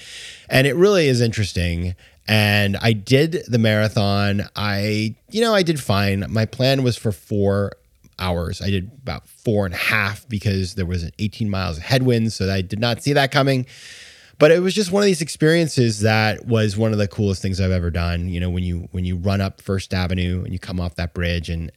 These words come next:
everybody's there and cheering for you, you just feel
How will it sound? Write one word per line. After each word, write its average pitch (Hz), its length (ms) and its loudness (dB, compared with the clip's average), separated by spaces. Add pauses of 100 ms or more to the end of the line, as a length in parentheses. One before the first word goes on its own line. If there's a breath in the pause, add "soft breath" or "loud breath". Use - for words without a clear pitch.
everybody's 87 520 -4
there 82 420 -2
and 82 240 -6
cheering 90 320 -6
for 90 140 -10
you, 85 180 -4
you 87 180 -2
just 104 240 -2
feel 85 640 -4